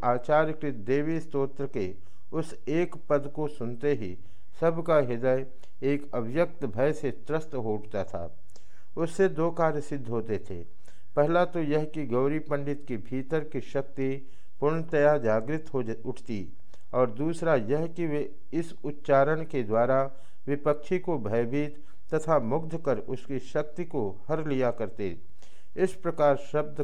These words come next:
करने के पश्चात कुश्ती लड़ने वाले पहलवान जैसे अपनी भुजाओं पर ताल ठोकते हैं, उस तरह ताल ठोकते हुए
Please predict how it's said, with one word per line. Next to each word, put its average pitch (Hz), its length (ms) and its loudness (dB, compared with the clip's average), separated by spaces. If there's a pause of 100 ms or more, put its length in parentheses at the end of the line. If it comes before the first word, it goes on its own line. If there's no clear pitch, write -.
करने 127 320 0
के 143 180 -2
पश्चात 117 760 2 (280)
कुश्ती 160 380 0
लड़ने 147 400 2
वाले 135 320 2
पहलवान 120 680 2 (380)
जैसे 147 480 2
अपनी 139 300 0
भुजाओं 131 500 2
पर 151 220 0
ताल 135 400 4
ठोकते 135 500 -2
हैं, 101 240 -2 (400)
उस 165 240 -2
तरह 151 220 2
ताल 139 420 4
ठोकते 139 580 0
हुए 98 300 0